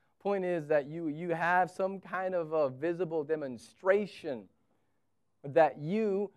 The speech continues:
belong to someone. You see, I wasn't ashamed of my wife of over twelve years ago.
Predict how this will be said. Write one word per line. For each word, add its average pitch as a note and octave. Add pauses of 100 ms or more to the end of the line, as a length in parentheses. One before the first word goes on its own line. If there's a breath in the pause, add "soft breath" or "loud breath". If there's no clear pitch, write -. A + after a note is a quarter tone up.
(140)
belong F#3 (200)
to G#3+
someone. G3+ (600)
You G3
see, A#3+
I A3+
wasn't D4+
ashamed D4
of A3+
my E3+
wife C3
of C3 (120)
over D#3
twelve E3
years G3
ago. A#2